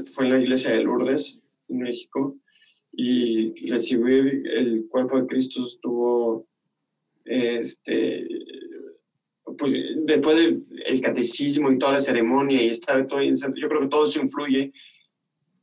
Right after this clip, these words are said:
Cu-, cuando recibo la comunión, este, sí fue un momento muy, pues, muy, muy especial, o sea, de eso que sientes,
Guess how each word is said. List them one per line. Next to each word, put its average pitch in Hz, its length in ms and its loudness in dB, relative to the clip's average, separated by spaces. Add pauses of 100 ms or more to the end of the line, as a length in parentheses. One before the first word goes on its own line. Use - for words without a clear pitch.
(560)
Cu-, 113 160 -6
cuando 120 220 -2
recibo 131 320 0
la 151 120 2
comunión, 135 640 0 (400)
este, 123 680 -4
sí 131 400 -2
fue 135 380 0
un 135 300 -4
momento 131 440 2
muy, 127 600 -2 (760)
pues, - 180 -12
muy, 127 200 -2
muy 135 240 -2
especial, - 500 -8
o 143 40 -8
sea, 131 160 -2
de 131 100 0
eso 139 180 -6
que - 80 -18
sientes, - 720 -6